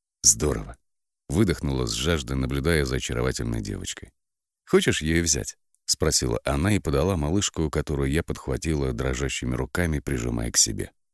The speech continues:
"Ой, подруга, а ты что, до сих пор одна? Так обнимаешь моего ребёнка.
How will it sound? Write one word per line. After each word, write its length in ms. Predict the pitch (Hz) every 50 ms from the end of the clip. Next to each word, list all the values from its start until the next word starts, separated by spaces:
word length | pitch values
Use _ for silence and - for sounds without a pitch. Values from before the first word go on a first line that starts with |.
| _ _ _ _ _ -
"Ой, 300 | 101 104 107 104 101 85
подруга, 800 | 104 101 82 92 92 98 95 90 80 90 85 85 80 73 - _ -
а 140 | 87 101 110
ты 140 | - 127
что, 260 | 110 - - - 92 85
до 80 | 87 -
сих 200 | - - 95 -
пор 180 | - 113 110 107
одна? 360 | 104 87 95 104 113 123 - _ _ _ _ _ _ _ _ -
Так 280 | - 120 120 - -
обнимаешь 580 | 92 80 85 90 90 101 113 107 87 78 - -
моего 320 | 78 76 82 87 90 92
ребёнка. 580 | 85 76 67 65 98 110 104 - - 62 55